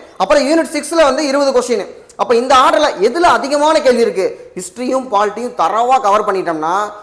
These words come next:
உங்களுக்கு எக்கனாமியோ, டெவலப்மெண்ட் அட்மினிஸ்ட்ரேஷன் படிக்கிறதோ ரொம்ப ஈஸியா போயிடும். ஸ்கோரிங்க்கு வந்து நமக்கு ஹெல்ப் ஆகும். சயின்ஸ் நம்ம வந்து என்னன்னா, லா-, லீஸ்ட் இப்ப படிக்கவே வேண்டாம்னு சொல்ல மாட்டேன். ப்ரீவியஸ் இயர் கொஸ்டின் மட்டும், பாக்ஸ் மட்டும், புக் பேக் மட்டும் கடைசியில நம்ம படிச்சுட்டு போனா போதுமானது.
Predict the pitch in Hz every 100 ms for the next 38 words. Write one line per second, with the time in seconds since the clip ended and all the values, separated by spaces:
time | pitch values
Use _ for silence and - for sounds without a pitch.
0 | - 160 170 170 165 240 254 233 196 214
1 | 196 185 247 247 214 196 196 175 226 220
2 | 202 196 185 180 170 247 208 220 233 226
3 | 226 214 185 180 240 320 - - - 247
4 | 294 320 294 254 269 269 226 226 208 185
5 | 160 - - - 208 285 339 311 294 240
6 | 233 254 220 202 294 - - - - 180
7 | 254 247 208 339 - 294 254 - 269 294
8 | 302 320 262 269 269 220 208 202 151 -
9 | - _ _ - 185 247 247 240 202 202
10 | 190 190 196 277 226 - - - 139 170
11 | 269 294 - 208 233 233 247 - - 208
12 | - 240 277 - 233 - 302 - - 220
13 | 294 302 294 240 208 208 214 196 269 220
14 | 226 220 208 196 294